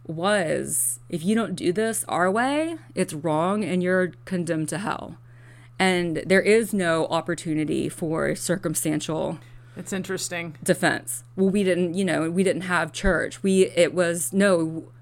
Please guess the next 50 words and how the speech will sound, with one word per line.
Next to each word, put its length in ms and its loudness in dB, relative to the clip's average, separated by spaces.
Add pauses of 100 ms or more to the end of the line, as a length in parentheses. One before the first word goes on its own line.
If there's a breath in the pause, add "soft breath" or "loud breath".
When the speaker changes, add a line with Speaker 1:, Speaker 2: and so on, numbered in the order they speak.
(140)
Speaker 1:
our 240 4
job 360 0
as 140 -2
evangelicals 760 -2
was 240 -6
to 120 -6
go 320 0
to 80 -6
these 220 -6
places 720 -4 (560 soft breath)
and 220 -2
give 260 2
them 220 0
that, 300 -6
to 100 0
bring 300 0
this, 240 -6 (160)
bring 220 0
that, 220 -8
bring 200 -2
church 360 -2
to 120 -4
them. 400 -6 (840 soft breath)
It 160 2
wasn't 380 0
good 220 0
works 280 -2
missions. 600 -6
I'm 200 6
not 160 2
talking 340 0
at 60 -2
all 240 2
about 220 -6
good 200 -6
works 220 -8
missions. 400 -10
I'm 220 -2 (200)
on 200 -4
board 300 -2
with 180 -16
that. 300 -10 (440 loud breath)
And 100 0
if 100 -2
part 200 -2
of 80 0
your 100 0
good 180 0
works 280 0
missions 640 -4